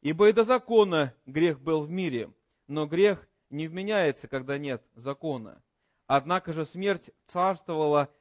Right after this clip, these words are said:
от Адама до Моисея, и над согрешившими, подобно преступлению Адама,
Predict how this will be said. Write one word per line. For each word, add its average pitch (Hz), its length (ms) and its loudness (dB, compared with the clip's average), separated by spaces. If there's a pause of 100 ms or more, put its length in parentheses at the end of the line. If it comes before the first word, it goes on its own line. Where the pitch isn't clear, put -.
(140)
от 143 200 -2
Адама 165 460 0
до 170 140 -4
Моисея, 135 760 -6 (400)
и 147 100 -6
над 156 140 -2
согрешившими, 156 960 -6 (320)
подобно 170 520 0
преступлению 151 720 -4
Адама, 156 580 -2